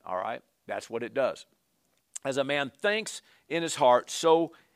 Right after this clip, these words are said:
he is," or "so is he, so he exists," it means, or "so he becomes," all right?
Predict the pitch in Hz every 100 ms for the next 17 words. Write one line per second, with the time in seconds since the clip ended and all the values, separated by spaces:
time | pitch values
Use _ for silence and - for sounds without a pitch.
0 | _ _ _ 151 160 127 117 117 117 -
1 | 139 127 135 - 113 107 - - _ -
2 | 139 127 147 147 107 104 135 127 - 110
3 | 113 107 101 104 - 123 110 120 110 -
4 | - 147 113 67 - 98 98 107